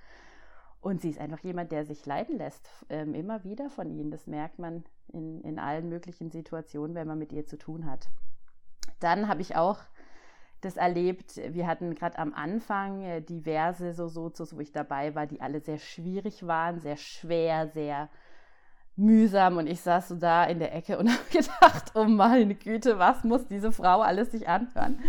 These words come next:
Und sie hat sich nicht aus der Ruhe bringen lassen. Also das ist wirklich,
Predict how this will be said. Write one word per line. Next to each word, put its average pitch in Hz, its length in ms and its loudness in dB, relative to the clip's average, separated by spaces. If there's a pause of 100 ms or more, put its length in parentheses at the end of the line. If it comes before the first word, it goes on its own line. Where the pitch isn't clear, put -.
(400)
Und 196 160 -2
sie 202 120 0
hat 170 120 0
sich - 200 -8
nicht 170 420 2
aus 135 100 0
der 147 140 -8
Ruhe 143 220 -6
bringen 127 340 -10
lassen. 127 320 -8
Also 143 200 -8
das 151 160 -8
ist - 140 -10
wirklich, 151 420 -4